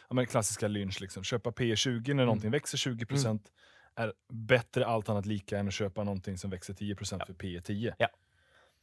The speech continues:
Speaker 1: Så du kan ju ändå förstå hur mycket en mjukvara, skalbarheten i det, men,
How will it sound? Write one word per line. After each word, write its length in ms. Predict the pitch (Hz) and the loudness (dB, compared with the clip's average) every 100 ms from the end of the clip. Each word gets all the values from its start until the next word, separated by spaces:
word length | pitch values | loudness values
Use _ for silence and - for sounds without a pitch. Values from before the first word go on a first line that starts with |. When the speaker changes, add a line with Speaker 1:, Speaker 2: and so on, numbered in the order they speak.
| - | -8
Speaker 1:
Så 120 | 131 | 0
du 180 | 135 147 | 4 6
kan 140 | 170 | 8
ju 100 | 156 156 | 8 8
ändå 180 | 139 | 6
förstå 920 | 120 135 - - 156 151 160 143 123 120 - _ _ _ _ _ _ _ - | 2 0 0 2 2 4 8 10 10 6 -4 _ _ _ _ _ _ _ -2
hur 200 | 120 123 | 2 4
mycket 300 | 123 - 117 | 2 4 6
en 60 | |
mjukvara, 640 | 117 113 - 110 107 110 120 | 6 4 4 4 4 0 -6
skalbarheten 640 | - 123 110 127 147 143 | 2 4 4 2 2 2
i 80 | 107 | 2
det, 100 | 98 | 2
men, 160 | 113 | 0